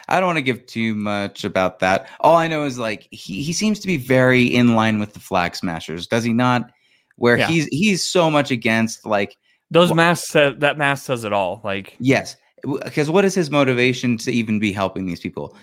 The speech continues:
Speaker 1: He does not want super soldiers anywhere, and
Speaker 2: No.
Speaker 1: he's going to the point of even shooting people right in front of Bucky and Sam. He still has an agenda of getting what he wants, which is still,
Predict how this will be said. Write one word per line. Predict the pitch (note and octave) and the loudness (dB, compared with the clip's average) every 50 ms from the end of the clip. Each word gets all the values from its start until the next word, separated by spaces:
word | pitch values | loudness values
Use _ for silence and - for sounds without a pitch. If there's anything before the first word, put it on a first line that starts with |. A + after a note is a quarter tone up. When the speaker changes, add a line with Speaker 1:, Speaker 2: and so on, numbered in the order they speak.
| - _ | -20 _
Speaker 1:
He | - C#3 C#3+ | 0 2 4
does | D3 C#3 A#2+ | 4 4 4
not | B2 A#2+ A#2+ A2+ G#2+ - - | 2 2 4 4 2 2 0
want | G2 G#2 G2+ G2 F2 - | 0 0 0 0 -2 -4
super | - - G2 - - | -6 -8 -6 -6 -8
soldiers | F2+ F#2+ F2+ F2 F2 F2+ E2 - _ _ | -6 -6 -6 -6 -6 -8 -12 -12 _ _
anywhere, | - A#2 A#2 G#2+ G2+ F#2+ F2 E2 D#2 - - _ _ _ _ _ _ _ | -4 -2 0 0 0 -2 -4 -4 -6 -8 -10 _ _ _ _ _ _ _
and | - G#2+ G#2+ G#2 F#2+ | -4 -2 0 0 -2
Speaker 2:
No. | F#2 - | -2 -6
Speaker 1:
he's | A2+ - - D#3+ C3+ | -6 -6 -6 -6 -4
going | B2+ C#3 D3 C#3+ C#3 C3 | 0 2 4 4 4 2
to | C3+ B2 | 2 0
the | B2 | 0
point | B2 B2+ A#2+ A#2 - - _ - _ _ | 0 0 -2 -2 -4 -8 _ -20 _ _
of | - A2+ A2 | -4 0 0
even | A#2+ A2 G#2+ G#2+ G2 | 0 0 0 -2 -2
shooting | - - D#3+ E3 C#3+ C#3+ C3 | -2 -2 -2 0 0 0 0
people | C3 C3 A#2+ A#2+ A#2+ A2+ A2+ A2+ A2+ - _ _ _ _ | 0 0 -2 0 0 0 0 0 -2 -4 _ _ _ _
right | G2 A2+ B2+ C3+ C3 | 0 2 2 2 2
in | C3 B2 | 2 0
front | B2+ - - B2+ B2 A#2 A2+ G#2+ A2 - - _ | 0 0 0 2 2 2 0 -2 -4 -8 -8 _
of | G#2 G#2+ G#2+ G2+ G#2 - _ | 0 0 0 0 -2 -2 _
Bucky | G#2+ G2 - - G#2 G2+ G2+ F#2+ - _ _ _ _ _ _ | 0 0 0 -2 -6 -6 -6 -6 -8 _ _ _ _ _ _
and | - F#2+ F#2 | -10 -10 -8
Sam. | - - G2+ F#2+ F#2+ F#2+ F#2 - _ _ _ _ | -4 -2 0 0 0 -2 -4 -6 _ _ _ _
He | - B2+ | -4 -4
still | B2+ - - F3+ D#3+ | -4 0 2 2 2
has | D3 D3 C#3+ C3+ B2 | 4 2 0 2 2
an | A#2 | 0
agenda | A2+ G#2 G#2+ A2+ A2 G#2+ A2 | 0 0 0 0 0 2 0
of | G#2+ G#2 G#2 | 0 -2 -2
getting | - G#2+ G#2 G#2+ G2+ | -2 -2 -2 0 -2
what | G2+ - - | -2 -4 -6
he | - G#2 G#2+ | -6 -6 -4
wants, | A2 A#2+ A#2+ B2 C3 C3 - - | -2 0 -2 -2 -2 -4 -4 -2
which | B2+ B2 B2+ B2 | -2 -2 -2 -4
is | B2 - | -8 -8
still, | - - F#3+ F3 D#3 - - D3+ | -2 0 0 0 0 -2 -4 -4